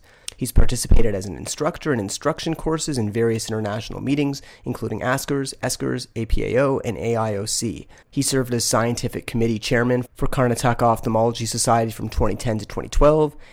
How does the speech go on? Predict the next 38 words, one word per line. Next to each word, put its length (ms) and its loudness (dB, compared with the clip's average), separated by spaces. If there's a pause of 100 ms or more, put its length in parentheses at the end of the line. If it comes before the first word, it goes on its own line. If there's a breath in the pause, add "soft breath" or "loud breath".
(120)
and 140 -4
he 60 0
has 100 0
publications 640 2
in 100 -2
national 500 -2
and 120 -10
state 360 -6
peer-reviewed 480 -4
journals. 520 -10 (580 soft breath)
All 140 2
right, 200 8
so 200 0
Doctor 340 0
Deepak 440 2
Magur, 460 4 (460 loud breath)
thank 240 2
you 60 2
so 200 4
much 220 2
for 100 -2
joining 380 2
me. 240 0
It's 140 -4
a 40 -8
pleasure 360 -2
to 60 2
have 220 0
you 100 0
on 80 -2
the 80 -4
podcast. 720 -2
I'm 120 -2
a 40 -2
big 200 -6
fan 300 -2
of 100 -4
your 300 -4